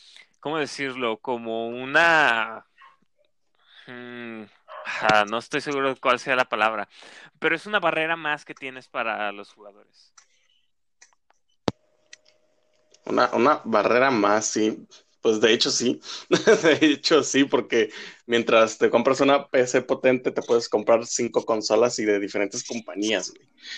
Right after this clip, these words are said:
Speaker 1: Así es.
Speaker 2: <laughs> O sea, po-, podrías tener la, la consola de Nintendo, podrías, podrías tener la consola de, de Microsoft, la de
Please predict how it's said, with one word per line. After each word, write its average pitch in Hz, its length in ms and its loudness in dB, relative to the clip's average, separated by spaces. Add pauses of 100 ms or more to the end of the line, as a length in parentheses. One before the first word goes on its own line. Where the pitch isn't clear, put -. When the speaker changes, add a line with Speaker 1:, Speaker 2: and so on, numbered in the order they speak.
(180)
Speaker 1:
Así 117 380 2
es. - 400 0
Speaker 2:
<laughs> 202 1000 -10
O 131 40 4
sea, 131 160 4
po-, 131 160 -4
podrías 143 380 6
tener 185 280 8
la, 196 440 6
la 135 320 6
consola 143 340 4
de 165 80 8
Nintendo, 123 540 4
podrías, 117 280 0 (100)
podrías 123 300 4
tener 143 200 4
la 151 120 4
consola 127 360 4
de, 117 440 8
de 107 300 2
Microsoft, 113 560 -2
la 104 180 2
de 104 240 0